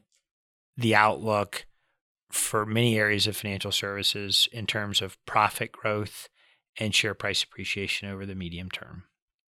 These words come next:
I think the performance in twenty twenty-three will be dependent in meaningful part on whether we have a recession and how deep that recession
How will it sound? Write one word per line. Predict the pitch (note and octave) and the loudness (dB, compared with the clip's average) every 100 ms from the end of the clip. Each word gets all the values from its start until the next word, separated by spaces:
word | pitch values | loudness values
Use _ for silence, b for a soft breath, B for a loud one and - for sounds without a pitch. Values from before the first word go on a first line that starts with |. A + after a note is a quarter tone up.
| _ | _
I | C3 | 6
think | C#3 D3+ | 8 8
the | B2 | 6
performance | A2 A#2 C#3 C3+ B2 - | 4 4 6 6 6 2
in | G#2+ | 2
twenty | - G#2 G#2 | 2 0 0
twenty-three | G#2+ G2+ - A2 A2 D3+ - | -2 -2 -4 0 2 2 0
will | - D3 | 4 4
be | B2+ A#2+ | 6 4
dependent | A2+ A#2+ A2+ A2+ A2 - _ | 4 4 4 4 2 -2 _
in | F3+ F3 | 4 8
meaningful | A3 A3 D#3+ G#2+ F#2+ | 10 10 8 6 0
part | - G2 G2 - _ _ _ _ _ | -2 -4 -4 -6 _ _ _ _ _
on | A#2 G#2 G2 F#2+ G2 F#2 - _ _ _ _ _ _ _ _ _ _ _ | -2 0 0 -2 -4 -8 -10 _ _ _ _ _ _ _ _ _ _ _
whether | B2+ A2+ A2+ | 4 4 6
we | G#2 | 4
have | G2+ G2 | 2 2
a | F#2+ | 0
recession | F#2+ - G2 - F#2+ | -4 -2 -2 -4 -4
and | F#2+ | -8
how | - F2+ | -10 -10
deep | F2+ F2 - | -10 -12 -14
that | - - | -18 -16
recession | - - - - | -6 -6 -6 -10